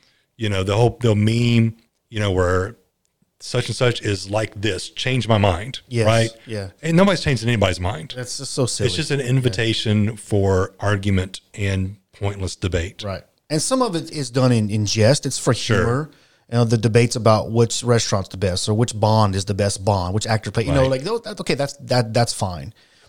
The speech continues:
Speaker 2: But when we're talking about serious issues, particularly theological issues or even economic, political, child raising, that's a big one online. Uh, this can be heated, and it just,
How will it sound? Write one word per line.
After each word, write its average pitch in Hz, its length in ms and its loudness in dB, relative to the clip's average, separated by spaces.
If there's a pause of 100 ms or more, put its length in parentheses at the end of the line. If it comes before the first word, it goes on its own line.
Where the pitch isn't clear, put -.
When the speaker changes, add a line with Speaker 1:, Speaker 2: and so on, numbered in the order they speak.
(320)
Speaker 2:
But 127 140 6
when 147 100 2
we're 208 60 0
talking 262 260 -2
about 143 160 2
serious 135 420 2
issues, 110 280 -2
particularly 160 260 -4
theological 131 480 2
issues 143 540 2
or 110 180 -4
even 113 400 -2
economic, 127 500 2
political, 127 760 4 (240)
child 131 420 0
raising, 143 440 -2
that's 117 180 -4
a - 40 -12
big 120 220 0
one 123 160 6
online. 120 540 6 (580)
Uh, 135 100 -6
this 143 380 -6
can 294 140 -4
be 220 160 0
heated, 139 600 2
and 135 140 4
it 147 60 4
just, - 300 -4